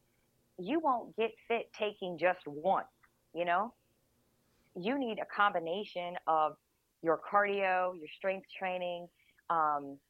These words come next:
your stretching and mobility. It's a combination. So when I came onto the scene,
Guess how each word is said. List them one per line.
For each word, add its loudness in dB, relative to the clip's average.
your -2
stretching -4
and -6
mobility. -4
It's -4
a -4
combination. -6
So 2
when 0
I 2
came -4
onto -4
the -8
scene, -2